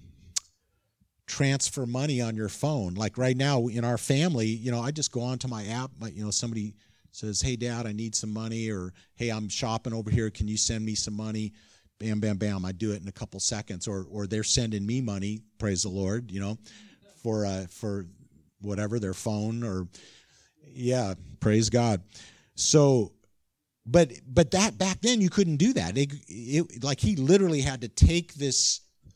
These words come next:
offering to the, the church in Jerusalem. And, you know, it's interesting, you know, pr-, provision and fellowship, in other words, giving to one another,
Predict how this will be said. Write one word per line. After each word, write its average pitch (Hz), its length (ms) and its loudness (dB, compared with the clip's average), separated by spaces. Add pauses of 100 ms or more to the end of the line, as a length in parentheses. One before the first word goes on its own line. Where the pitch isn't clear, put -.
(280)
offering 123 920 -2 (1040)
to 175 600 6
the, 117 340 -4
the 117 220 -2
church 147 540 -2
in 127 180 -4
Jerusalem. 110 920 -4 (680)
And, 135 520 0 (680)
you 160 100 2
know, 156 100 6
it's 151 220 4
interesting, 143 640 -2 (1200)
you 135 120 -8
know, 127 140 -2
pr-, - 240 -6 (140)
provision 143 580 4
and 120 120 0
fellowship, 143 640 0 (100)
in 135 200 -8
other 139 160 0
words, 117 240 -2
giving 135 640 0
to - 160 -4
one 107 260 0
another, 95 540 -4